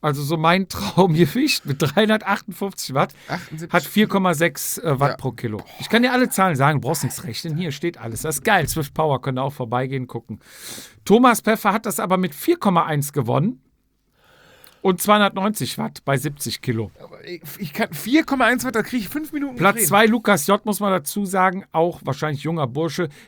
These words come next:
Speaker 1: Durchschnitts-, äh, Wattzahl einhundertachtzig.
Speaker 2: Du meinst
Speaker 1: Hat aber,
Speaker 2: Durchschnittspuls?
Speaker 1: hat aber nicht,
Speaker 2: Oder
Speaker 1: äh,
Speaker 2: Durchschnitt-
Speaker 1: Durchschnittspuls. Hat aber nicht den höchsten Puls, äh, Durchschnittspuls. Den höchsten Puls hat Sven Saar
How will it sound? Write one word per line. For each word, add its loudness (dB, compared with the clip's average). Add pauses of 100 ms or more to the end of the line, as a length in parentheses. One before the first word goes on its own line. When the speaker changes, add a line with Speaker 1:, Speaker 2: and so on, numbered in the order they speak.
(140)
Speaker 1:
Durchschnitts-, 0
äh, -2
Wattzahl -2 (300)
einhundertachtzig. -2 (120)
Speaker 2:
Du -10
meinst -4
Speaker 1:
Hat 6
aber, 4
Speaker 2:
Durchschnittspuls? -4
Speaker 1:
hat 4
aber 2
nicht, -4
Speaker 2:
Oder -6
Speaker 1:
äh, 6
Speaker 2:
Durchschnitt- 6
Speaker 1:
Durchschnittspuls. 0 (300)
Hat 4
aber 2
nicht -2
den 2
höchsten -2
Puls, -2
äh, 0
Durchschnittspuls. -6 (360)
Den 0
höchsten -2
Puls -2
hat -4
Sven 0 (180)
Saar 2